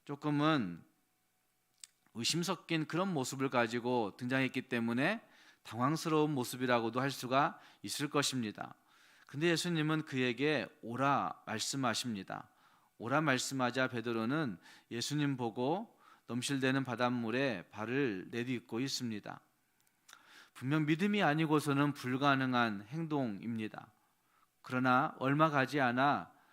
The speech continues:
바람에 다시 두려워하고 몸이 물속으로 빠져드는 그런 모습이 거기에 등장합니다. 그리고 예수님에게 다시 자기 자신을, 자기를 구원해달라고 다급하게 외치는 모습이 또한 여기에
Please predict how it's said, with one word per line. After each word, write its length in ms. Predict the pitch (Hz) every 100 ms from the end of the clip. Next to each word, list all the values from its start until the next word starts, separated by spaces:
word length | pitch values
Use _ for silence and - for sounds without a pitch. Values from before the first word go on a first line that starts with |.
| _ - _
바람에 640 | 131 143 143 147 143 110
다시 320 | - 127 135
두려워하고 960 | 135 127 143 165 151 127 113 120 113 143 175
몸이 460 | 113 123 135 117 95
물속으로 520 | 127 123 127 127 127
빠져드는 760 | 156 175 180 135 127 156 120 120 - - -
그런 220 | 147 170
모습이 640 | 143 120 131 117 123 113
거기에 340 | 110 107 110 117
등장합니다. 880 | 123 131 135 127 104 95 90 - - _ _ _ - - - -
그리고 280 | - 151 185
예수님에게 800 | 156 170 180 160 131 127 123 101
다시 580 | - 123 - 131 90 82 _ _ _ _ _ _ _ _ -
자기 280 | - 123
자신을, 500 | 139 127 - 131 143
자기를 640 | 143 135 135 139 160 110 -
구원해달라고 960 | 147 170 160 143 127 117 110 120 151 -
다급하게 500 | 127 127 - 123 127
외치는 480 | 131 143 - 160 156
모습이 720 | 139 117 120 117 135 180 214
또한 220 | - 131
여기에 560 | 127 117 113 110 127 196